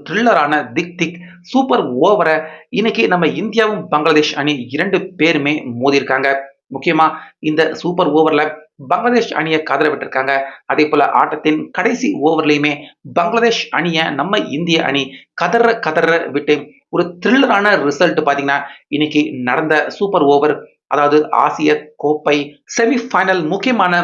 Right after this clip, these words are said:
மேட்ச்ல இன்னைக்கு நடந்திருக்கு. So, வைபவ் அவரை பொறுத்த வரைக்கும் இந்தியா கொண்டாடக்கூடிய ஒரு இளம் பிளேயர் அப்படின்னே சொல்லலாம். அப்படி வைபவ் அவருக்கு இந்த மேட்ச்ல என்னதான் அநியாயம் நடந்திருக்கு, இந்த மேட்ச்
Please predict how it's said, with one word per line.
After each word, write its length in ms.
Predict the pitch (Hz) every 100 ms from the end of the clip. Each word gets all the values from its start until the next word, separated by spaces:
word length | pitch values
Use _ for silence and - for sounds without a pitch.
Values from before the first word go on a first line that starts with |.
| 127 120
மேட்ச்ல 480 | 135 208 - 180 180 175
இன்னைக்கு 360 | 131 143 - 156 151 120
நடந்திருக்கு. 500 | 117 127 147 143 147 139 - - _ -
So, 140 | 254 -
வைபவ் 360 | 185 233 277 -
அவரை 220 | 202 233
பொறுத்த 260 | 220 220 208
வரைக்கும் 300 | 180 196 175
இந்தியா 280 | 156 196 214 208
கொண்டாடக்கூடிய 560 | 170 220 226 220 175 170
ஒரு 140 | 151
இளம் 280 | 135 170 196
பிளேயர் 320 | 151 151 151 139
அப்படின்னே 400 | 135 208 156 156
சொல்லலாம். 400 | 151 143 139 139 - - -
அப்படி 240 | 151 240 - 135
வைபவ் 340 | 156 226 254 165
அவருக்கு 320 | 175 175 180
இந்த 180 | 151 147
மேட்ச்ல 340 | 135 156 156 151
என்னதான் 360 | 131 143 147
அநியாயம் 420 | 113 127 139 139 127
நடந்திருக்கு, 380 | 135 143 143 131 - _ -
இந்த 180 | 143 120
மேட்ச் 300 | 135 160